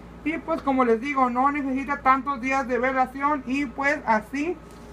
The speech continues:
así nos ha quedado nuestro trabajo de,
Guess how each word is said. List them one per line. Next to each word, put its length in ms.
así 260
nos 260
ha 160
quedado 480
nuestro 600
trabajo 880
de, 460